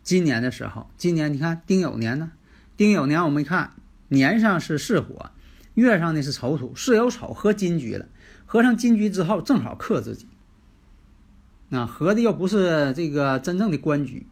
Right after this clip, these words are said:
啊，金对他来说呢是官星，但五行当中呢缺这金，结果巳酉丑一合呢变成金局了，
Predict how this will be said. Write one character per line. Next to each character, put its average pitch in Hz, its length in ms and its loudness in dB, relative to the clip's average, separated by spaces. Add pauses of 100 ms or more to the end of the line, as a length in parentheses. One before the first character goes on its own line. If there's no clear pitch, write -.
(140)
啊， 131 140 -2
金 208 480 0
对 196 120 2
他 175 120 -2
来 156 120 0
说 143 220 -4
呢 143 80 -4
是 139 60 -8
官 117 260 -2
星， 113 180 -12 (540)
但 190 140 0
五 131 120 -2
行 170 160 -4
当 175 220 -2
中 151 140 0
呢 151 100 -2
缺 151 240 -2
这 165 100 -2
金， 107 240 -4
结 190 160 -2
果 165 120 0
巳 196 200 -2
酉 208 120 2
丑 - 200 -8
一 185 80 0
合 123 300 -6
呢 151 140 -6
变 202 180 0
成 123 140 -4
金 110 180 -2
局 107 120 -8
了， - 120 -18